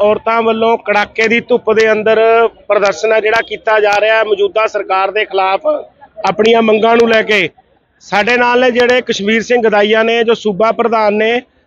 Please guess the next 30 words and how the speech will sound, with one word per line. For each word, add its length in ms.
ਔਰ 120
ਤੁਸੀਂ 300
ਮੇਰੇ 200
ਪਿੱਛੇ 320
ਦੇਖ 220
ਰਹੇ 100
ਹੋ, 80
ਵੱਡੀ 320
ਗਿਣਤੀ 380
ਦੇ 160
ਅੰਦਰ 380
ਔਰਤਾਂ 380
ਨੇ 100
ਜਿਹੜੀਆਂ 320
ਇਸ 100
ਕੜਾਕੇ 460
ਦੀ 100
ਧੁੱਪ 280
ਦੇ 160
ਅੰਦਰ 500
ਧਰਨਾ 300
ਦੇ 180
ਰਹੀਆਂ 240
ਨੇ, 100
ਨਾਅਰੇ 300
ਲਾ 200
ਰਹੀਆਂ 240
ਨੇ। 140
ਕੀ 280
ਵੀ 300